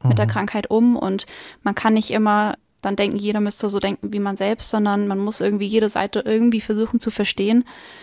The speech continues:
Speaker 1: Sonst, ja, viele Familien geraten da in Streit.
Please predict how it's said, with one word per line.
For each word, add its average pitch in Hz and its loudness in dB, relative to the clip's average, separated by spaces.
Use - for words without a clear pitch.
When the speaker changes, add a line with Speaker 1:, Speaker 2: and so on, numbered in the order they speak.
Speaker 1:
Sonst, 220 0
ja, 208 2
viele 233 0
Familien 226 4
geraten 202 0
da 202 2
in 190 -2
Streit. 220 0